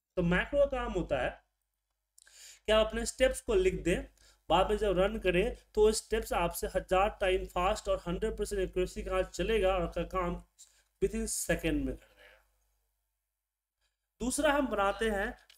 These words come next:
function। Function मतलब कि formula, जैसे कि आपके पास already B lookup, H lookup जैसे formula हैं, Right? तो हम क्या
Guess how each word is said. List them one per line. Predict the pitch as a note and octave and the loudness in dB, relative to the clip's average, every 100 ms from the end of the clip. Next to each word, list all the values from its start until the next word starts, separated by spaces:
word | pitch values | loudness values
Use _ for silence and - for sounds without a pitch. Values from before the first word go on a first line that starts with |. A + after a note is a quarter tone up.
| _ | _
function। | G3 F3 - A2+ | -2 0 -4 -8
Function | - _ - G3+ A#3 - F3 F#3 F#3 | -14 _ -6 -4 -2 -2 -2 -2 -6
मतलब | E3+ F3+ E3+ | -8 -8 -8
कि | G3 | -10
formula, | - - F3 D#3+ D#3 C3+ - - _ _ - | -10 -4 -2 -2 -4 -6 -8 -18 _ _ -6
जैसे | F3 F#3+ | -4 -4
कि | F#3 G#3+ G#3+ - - | -6 -8 -8 -10 -2
आपके | E3 F3 - G#3+ | 0 0 -2 -4
पास | F#3+ F3+ - - | -2 -2 -2 -2
already | E3 G#3+ G3 E3 D#3 F#3 F3+ | 0 2 2 0 2 0 -2
B | F#3 | -6
lookup, | G3 F#3+ - E3+ F3+ - | -4 -4 -2 -2 -2 -4
H | F#3+ F#3+ - | -8 -8 -8
lookup | E3+ F#3+ F#3 F3 | -6 -4 -4 -4
जैसे | E3 - | -6 -6
formula | F3 - F#3+ F#3+ G3 G3+ G#3 | -10 -4 -4 -2 -4 -4 -4
हैं, | G#3+ F#3+ C#3+ - _ _ _ _ _ _ _ _ _ _ _ _ _ _ _ _ _ _ _ _ - | -6 -8 -8 -14 _ _ _ _ _ _ _ _ _ _ _ _ _ _ _ _ _ _ _ _ -2
Right? | G#3+ C4+ - _ _ _ _ _ _ _ _ _ _ _ _ _ - | -2 -2 -10 _ _ _ _ _ _ _ _ _ _ _ _ _ -8
तो | A#3+ | -2
हम | A3+ A#3 | -2 -2
क्या | B3 | -2